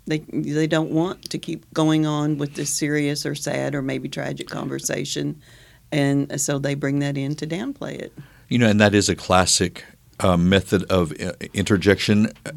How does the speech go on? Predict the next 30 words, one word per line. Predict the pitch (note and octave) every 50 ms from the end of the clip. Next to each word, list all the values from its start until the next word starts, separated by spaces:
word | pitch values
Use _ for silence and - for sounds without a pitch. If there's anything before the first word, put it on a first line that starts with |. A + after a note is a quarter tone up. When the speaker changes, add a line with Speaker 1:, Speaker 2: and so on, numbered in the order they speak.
| D#3 D3
Speaker 2:
a | G#2+ G#2
la | G2+ G2 G2 F#2+ F#2 F2+
Steel | - - - A2 G#2
Magnolias, | G2 G2 F#2+ F#2+ F2+ F2+ F2 F2 F2 F2+ F#2 F#2+ F2+ E2+
the, | D#2+ F#2 F2+
the, | - - F2+ F#2+ G2
the | G#2+ F#2 F#2+
scene | - - G#2+ F#2+ F#2+ F2+
where | F2+
she's | - - F#2+
standing | D#2 - G2 F#2 F#2
in | E2+
front | - F#2+
of | F2
the | F2 E2+ -
casket | F#2 F2+ F2 - - - -
and | - -
she's | - F#2+ -
crying, | - - F#2 F2+ F#2 F#2+
crying, | F#2 - - F#2 F#2 F#2+
and | F#2 F#2
then, | F#2+ F#2 F#2 F#2+ F2+ - - - - - - _
s-, | - - - -
you | - G2
know, | F2+ F2 E2+ F2 F#2 F#2 - - - _ _ - _ _ _ _ _ _ _ - - - -
we, | G2 G2 G2
we | - G2 F#2+
get, | F2+ G2 F#2 - -
uh, | G2+ F#2 F#2+ F#2 F2 - - F2
l-, | F#2+ F#2+ -